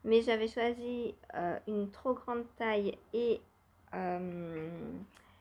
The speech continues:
et il m'allait pas. Du coup, j'ai tout détricoté et comme j'étais en décal là-dessus, je tenais le fil en double.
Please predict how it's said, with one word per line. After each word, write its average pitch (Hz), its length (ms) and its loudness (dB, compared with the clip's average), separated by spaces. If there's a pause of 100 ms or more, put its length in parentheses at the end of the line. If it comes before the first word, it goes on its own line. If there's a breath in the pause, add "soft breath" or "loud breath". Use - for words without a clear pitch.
(720 soft breath)
et 220 920 6
il 220 100 2
m'allait 202 280 8
pas. 180 320 2 (160)
Du 226 260 -6
coup, 262 220 -6
j'ai 208 220 -2 (120)
tout 381 220 2
détricoté 277 840 0 (560 soft breath)
et 226 180 6
comme 302 420 4 (120)
j'étais 240 680 -2 (220)
en 185 600 0 (180)
décal 220 420 2
là-dessus, 190 500 -2
je - 240 -16
tenais 208 220 0
le 196 60 -6
fil 190 240 -8
en 175 100 -2
double. 254 440 2